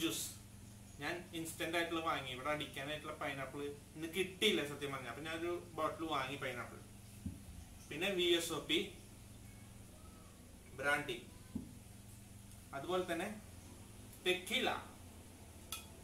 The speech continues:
tequila margarita മിക്സ് ആയിട്ടുള്ളതാണ്. അതുപോലെ തന്നെ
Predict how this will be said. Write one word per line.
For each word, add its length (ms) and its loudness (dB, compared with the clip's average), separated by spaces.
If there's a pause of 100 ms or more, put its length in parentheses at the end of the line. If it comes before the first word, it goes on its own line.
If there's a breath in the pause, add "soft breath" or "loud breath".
(460)
tequila 580 4 (100)
margarita 580 8 (500)
മിക്സ് 280 4
ആയിട്ടുള്ളതാണ്. 420 2 (1800)
അതുപോലെ 420 4
തന്നെ 220 4